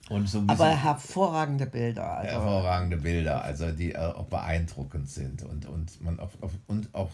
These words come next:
Speaker 1: trotz dieser poetischen Sprache,
Speaker 2: Nimmt
Speaker 1: also
Speaker 2: man
Speaker 1: viel,
Speaker 2: viel
Speaker 1: nimmt
Speaker 2: mit,
Speaker 1: man
Speaker 2: ne?
Speaker 1: vieles, findet man vieles mit. Also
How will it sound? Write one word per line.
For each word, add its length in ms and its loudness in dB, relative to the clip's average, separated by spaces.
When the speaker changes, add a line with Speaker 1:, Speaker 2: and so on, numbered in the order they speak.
Speaker 1:
trotz 300 -6
dieser 360 0
poetischen 680 -4
Sprache, 680 -4
Speaker 2:
Nimmt 260 0
Speaker 1:
also 140 -2
Speaker 2:
man 80 2
Speaker 1:
viel, 80 4
Speaker 2:
viel 220 0
Speaker 1:
nimmt 80 2
Speaker 2:
mit, 60 0
Speaker 1:
man 120 0
Speaker 2:
ne? 60 0
Speaker 1:
vieles, 420 -6
findet 240 -4
man 140 -6
vieles 420 -8
mit. 260 -12
Also 240 -6